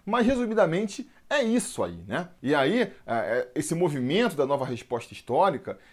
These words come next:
ele veio com dois objetivos. O primeiro era de se estabelecer, é, as eleições diretas no Vasco, né, que seria um benefício indiscutível pro clube, mas principalmente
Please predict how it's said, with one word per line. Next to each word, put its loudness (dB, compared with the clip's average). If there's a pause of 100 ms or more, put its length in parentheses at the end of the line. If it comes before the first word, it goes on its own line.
ele -2
veio 4
com -2
dois 6
objetivos. -4
O 0
primeiro 4 (200)
era 6
de -2
se -8
estabelecer, 4 (200)
é, -2 (100)
as -2
eleições 2
diretas 0
no -4
Vasco, 0
né, -4
que -16
seria -4
um -4
benefício -4 (260)
indiscutível -2
pro -4
clube, 0 (280)
mas 0
principalmente -2